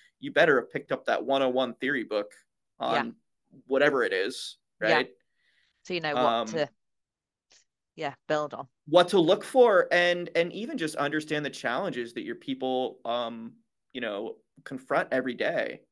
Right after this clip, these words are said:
Speaker 1: right? So
Speaker 2: Yeah.
Speaker 1: that stuff's really important. Um, in my case, you know, we had to build our team, um, you know, as we're running, as we're, like, building runway,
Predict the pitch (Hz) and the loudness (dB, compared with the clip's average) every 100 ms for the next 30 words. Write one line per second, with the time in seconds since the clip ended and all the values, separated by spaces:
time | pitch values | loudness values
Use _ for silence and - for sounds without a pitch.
0 | _ - 117 151 156 _ _ _ _ _ | _ -10 -8 -8 -12 _ _ _ _ _
1 | _ _ _ _ - 123 123 123 120 _ | _ _ _ _ -4 -2 0 -2 -6 _
2 | _ _ _ _ 160 143 143 151 160 156 | _ _ _ _ -14 2 2 4 0 0
3 | 151 139 135 135 135 131 127 127 - - | 0 0 0 -2 -2 -2 -4 -8 -16 -20
4 | _ 117 120 120 120 117 - _ _ _ | _ -8 -4 -4 -6 -12 -16 _ _ _
5 | _ 143 139 156 160 165 143 143 - - | _ -4 4 4 6 4 4 2 -6 -10
6 | 107 139 131 151 151 127 135 139 131 127 | -6 -4 -2 -2 -2 -2 -2 2 2 0
7 | - 139 139 139 139 135 _ _ _ 127 | -2 -4 -4 -6 -8 -12 _ _ _ 0
8 | 123 127 127 123 123 120 _ _ _ _ | 2 4 2 0 -10 -14 _ _ _ _
9 | 147 123 110 139 147 135 135 143 147 143 | -6 -2 2 2 0 -2 -2 0 0 -2
10 | 143 131 127 135 160 113 104 - 143 139 | -2 -2 -2 -2 -4 -4 -4 -2 -2 -2
11 | 127 139 139 135 135 135 131 131 | -4 -4 -2 0 2 2 0 -2